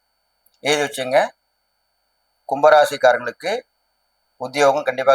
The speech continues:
கிடைக்கும், தொழில மேன்மை ஏற்படும், வியாபாரத்துல மேன்மை ஏற்படும். நீங்க நினைச்சதை நடத்தி காட்டுவீங்க. இருந்தாலும் கும்பராசிக்காரங்களை பார்க்கும் பொழுது உங்களுக்கு உடலில் உங்களுக்கு தெரியாம புதுவிதமான ஒரு நோயோ,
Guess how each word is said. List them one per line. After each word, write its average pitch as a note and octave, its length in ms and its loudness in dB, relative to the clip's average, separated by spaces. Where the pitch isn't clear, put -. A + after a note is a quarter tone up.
கிடைக்கும், D#3 440 -2
தொழில D3 280 -2
மேன்மை C3 280 -4
ஏற்படும், F3 300 -2
வியாபாரத்துல C3 420 2
மேன்மை G#2+ 260 -12
ஏற்படும். - 260 -16
நீங்க B2 220 -10
நினைச்சதை E3 420 -2
நடத்தி B2+ 280 -10
காட்டுவீங்க. F2 320 -8
இருந்தாலும் A2 600 2
கும்பராசிக்காரங்களை A#2+ 760 0
பார்க்கும் G2+ 320 -6
பொழுது E2+ 360 -14
உங்களுக்கு A#2 560 -10
உடலில் C#3 380 0
உங்களுக்கு C3+ 320 -4
தெரியாம D3+ 360 2
புதுவிதமான C#3+ 460 0
ஒரு G#2+ 100 -8
நோயோ, A#2 360 -2